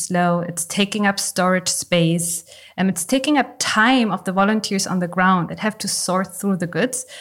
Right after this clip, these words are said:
So it is a massive problem. We try to educate companies and clients we are working with. They want to donate product. You know, we are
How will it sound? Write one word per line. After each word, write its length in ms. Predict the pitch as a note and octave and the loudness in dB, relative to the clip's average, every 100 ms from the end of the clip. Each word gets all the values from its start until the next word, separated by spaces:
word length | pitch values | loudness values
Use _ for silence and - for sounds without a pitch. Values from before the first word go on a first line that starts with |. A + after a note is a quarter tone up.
| - | -18
So 140 | - G3 | -2 0
it 120 | G3 | 2
is 180 | G#3 G#3+ | 0 2
a 60 | G#3 | 4
massive 420 | F3+ F3 E3+ - | 2 2 -4 -8
problem. 540 | - D#3 F#3+ A#3+ C#4 - _ _ - | -4 0 2 4 2 -2 _ _ -8
We 80 | G3 | -4
try 220 | - F#3 | 0 0
to 200 | F3+ - | 0 -4
educate 640 | F#3+ G3 F#3+ F#3 F3+ F3 | -2 -2 -4 -2 -2 -4
companies 720 | - E3 E3 G3+ A3 G#3+ - - | -4 -2 0 0 2 0 -4 -4
and 220 | E3+ E3+ | 0 0
clients 480 | - E3+ E3 E3+ - | 0 0 0 -2 -4
we 180 | E3 D#3+ | -2 0
are 60 | |
working 340 | D3+ C3+ - A3 | 0 -2 0 0
with. 320 | C4 C4+ - _ - - - | 2 0 -8 _ -20 -20 -2
They 160 | G#3 G#3+ | 2 4
want 200 | A3 A3 | 2 0
to 80 | |
donate 400 | G3 F#3+ F#3 F#3 | 0 2 2 0
product. 640 | - E3+ E3 D#3+ D#3+ - - | 0 0 4 2 0 -8 -8
You 100 | G3+ | -4
know, 100 | F#3 | -2
we 160 | E3+ | 0
are 80 | F3+ | 2